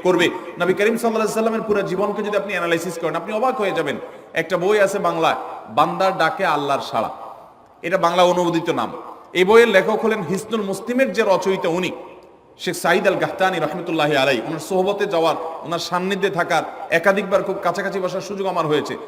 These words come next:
সৌদি আরবের একজন বড় আলেম ছিলেন, দুনিয়া থেকে চলে গেছেন। তো ওনার লেখা বান্দার ডাকে আল্লাহর সাড়া, এই বইটা বেশ মোটা সোটা একটা বই। পুরোটা পড়বেন যে নবী করিম সাল্লাল্লাহু আলাইহি ওয়াসাল্লামের জীবনে যে কত রকমের দোয়া করতেন।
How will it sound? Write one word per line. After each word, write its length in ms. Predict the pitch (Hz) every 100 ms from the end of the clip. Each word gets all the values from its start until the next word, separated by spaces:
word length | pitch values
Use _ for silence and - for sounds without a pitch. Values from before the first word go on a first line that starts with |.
| -
সৌদি 260 | - 190 202
আরবের 160 | 208
একজন 200 | 196 180
বড় 160 | 175 165
আলেম 280 | 156 175 165
ছিলেন, 240 | 165 151
দুনিয়া 220 | 139 151
থেকে 180 | 151 147
চলে 220 | 147 147
গেছেন। 240 | 110 92 98 - - - - _ _
তো 80 | 156
ওনার 220 | 196 254
লেখা 380 | 233 190 196 151 - - -
বান্দার 260 | 160 190 175
ডাকে 200 | 175 175
আল্লাহর 220 | 156 147
সাড়া, 220 | 139 127 - - - -
এই 120 | 185
বইটা 300 | 214 220 254
বেশ 220 | 202 -
মোটা 240 | 190 202 220
সোটা 240 | 196 196
একটা 200 | 170 160
বই। 200 | 143 113 - - - -
পুরোটা 280 | 233 233 233
পড়বেন 340 | 214 208 208
যে 100 | 185
নবী 140 | 180
করিম 200 | 196 208
সাল্লাল্লাহু 440 | 214 220 214 208 214
আলাইহি 60 |
ওয়াসাল্লামের 80 | 214
জীবনে 280 | 180 202 202
যে 120 | 196 208
কত 260 | 190 180 247
রকমের 540 | 285 269 254 240 226
দোয়া 180 | 202 202
করতেন। 420 | 190 175 - 147